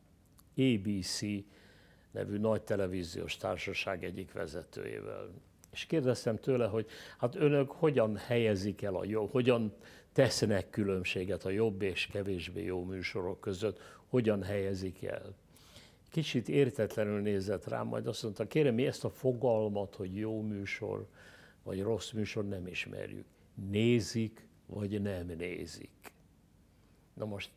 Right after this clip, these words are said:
ehhez hadd tegyem hozzá, hogy a legnagyobb különbség a mai televíziózástól az,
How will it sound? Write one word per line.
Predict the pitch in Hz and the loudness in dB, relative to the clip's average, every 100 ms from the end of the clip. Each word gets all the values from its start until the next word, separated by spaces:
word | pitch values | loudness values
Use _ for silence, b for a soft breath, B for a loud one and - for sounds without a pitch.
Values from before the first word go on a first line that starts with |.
| _ _ | _ _
ehhez | 127 113 104 | 0 2 0
hadd | - 107 - | 0 -2 -2
tegyem | 87 87 85 | -6 -6 -6
hozzá, | 90 110 101 104 | -4 -4 -2 -2
hogy | 98 98 | 0 -2
a | 95 95 B B B - | -4 -6 B B B 2
legnagyobb | 110 120 110 98 90 - | 4 6 6 6 4 2
különbség | - 85 82 - - 50 | -4 -4 -2 -2 -4 -6
a | 50 | -8
mai | 50 52 - | -6 -8 -8
televíziózástól | - - 104 - 85 85 - 82 87 - - - 104 107 | -8 -6 -6 -8 -10 -10 -10 -8 -10 -10 -12 -10 -2 -2
az, | 110 - | -2 -6